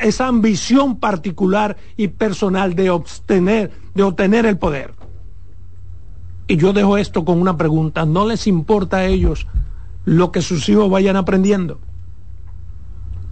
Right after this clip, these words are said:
Que sus hijos vean que ellos son unos descarados, que esto puede pasar y no pasa absolutamente nada. ¿Con qué moral se le predica a los hijos?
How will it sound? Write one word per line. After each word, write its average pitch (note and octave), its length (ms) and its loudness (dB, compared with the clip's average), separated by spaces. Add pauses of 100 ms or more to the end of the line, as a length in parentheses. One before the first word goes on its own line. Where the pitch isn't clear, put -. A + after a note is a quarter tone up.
Que G3+ 100 2
sus F3+ 300 2
hijos G#3+ 220 6
vean G3 300 2
que F#3 120 2
ellos G3+ 240 4
son G3+ 200 2
unos F#3 240 0
descarados, F3 800 0 (480)
que G3 180 4
esto G3+ 280 0
puede G3+ 240 4
pasar F#3 380 0
y F3+ 100 4
no F#3 160 -2
pasa F#3+ 340 -2
absolutamente E3 800 0
nada. F2 300 -6 (440)
¿Con G#3 280 4
qué B3 180 4
moral A3 380 4
se F#3+ 140 2
le F3 100 4
predica E3 540 0
a D#3 40 0
los D#3 240 -2
hijos? C3+ 360 -4